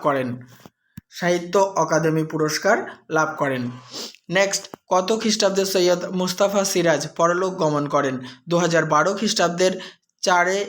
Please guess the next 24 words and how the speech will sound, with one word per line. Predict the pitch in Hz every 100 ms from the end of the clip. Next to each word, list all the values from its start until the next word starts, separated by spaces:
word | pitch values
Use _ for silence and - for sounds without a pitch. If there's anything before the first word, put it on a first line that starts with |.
| -
সেপ্টেম্বর। | - 185 165 170 156 143 123 - - - - - - _ _
নেক্সট, | 196 202 - - - - _ _ _ _ _ _ _ _ _ _
একুশ | 180 196 -
নম্বর, | 175 143 131 127 -
সাজ | - 202 190 208
ভেসে | 190 185 196
গেছে | 180 151 180
গল্পটি | 165 156 156 156 160 156 156
কোন | 202 208
চরিত্রের | 208 190 175 170 180 175
কথার | 160 175 170
মধ্যে | 160 156 170
দিয়ে | 170 170
শুরু | 214 196
হয়েছে? | 190 143 131 139 123 123 - - _
মৈলবাসের | 175 196 202 202 202 - 175 170 165 175
কথার | 165 156 170 165
মধ্যে | 151 160
দিয়ে | 160 180
শুরু | 190 175 160
হয়েছে। | 143 135 135
মৈলবাসের | 151 170 190 190 190 190
বাড়ি | 170 160 175
কোথায়? | 170 160 151 131